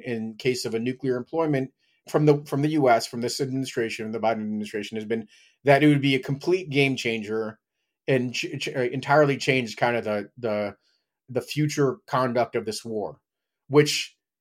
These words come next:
could be perceived as a signal that nato would get direct-, directly involved. It could be perceived as a signal that nato could go after kind of the Black Sea Fleet or wherever these, uh, uh, nuclear, uh, weapons originated from.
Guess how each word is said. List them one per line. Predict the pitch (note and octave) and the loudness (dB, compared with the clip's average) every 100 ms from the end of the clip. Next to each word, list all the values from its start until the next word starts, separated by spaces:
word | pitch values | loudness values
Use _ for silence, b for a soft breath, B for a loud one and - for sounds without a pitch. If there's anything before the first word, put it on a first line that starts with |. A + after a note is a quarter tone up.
| _ _ | _ _
could | - G3 | 6 6
be | G3 | 6
perceived | F#3 D#3 D3 E3 D3+ | -2 -2 0 0 2
as | C3+ | 2
a | B2+ | 2
signal | - C3 B2+ A2+ | 0 0 0 0
that | A2 - - | 0 -2 -4
nato | A#2+ A#2 | 2 2
would | A2+ A2+ | 2 -2
get | G#2+ G#2 | -2 -2
direct-, | G#2+ G#2+ | -4 -4
directly | A2+ G#2+ - A#2 | -4 -4 -4 -6
involved. | G#2+ D3+ D3+ C#3+ | 0 4 4 2
It | A#2+ | -4
could | A#2+ | -6
be | A2 G#2+ G#2 _ | -6 -6 -8 _
perceived | B2 A2 B2 A2+ | -10 -6 -4 -2
as | G#2 | -2
a | G#2 G#2 b b b | -4 -6 b b b
signal | - C#3 B2 A2+ | 0 0 2 0
that | A2 | 0
nato | A#2+ A2+ G#2+ | 0 0 0
could | G#2 A#2 G2+ | -4 -8 -6
go | B2 A2+ | -2 0
after | A2+ - A2+ G#2 | 0 -2 -6 -4
kind | A2+ G#2 | -6 -6
of | G#2 | -8
the | |
Black | G#2+ A2+ A2 | -4 -2 -2
Sea | - A#2 | -6 -12
Fleet | G#2 F3+ D#3 C3+ C#3+ | -6 0 2 2 -2
or | A#2+ A2 | -2 -2
wherever | G#2 A#2 A2 G#2+ G#2+ _ _ _ | 0 0 0 -2 -4 _ _ _
these, | B2+ A#2 B2 B2+ | -6 -4 -4 -2
uh, | |
uh, | A2 G#2 G#2+ G#2 | -4 -2 -2 -2
nuclear, | A2 D3 B2 G#2+ G2+ - - | -2 -2 -2 -2 -4 -8 -14
uh, | G2+ F#2+ F#2+ | -8 -6 0
weapons | A#2+ - A2+ G#2 | 0 0 -6 -8
originated | G#2 D#3 D3 D3 C3+ A2+ | -2 0 2 2 2 0
from. | B2+ A#2+ A#2 | -2 0 -4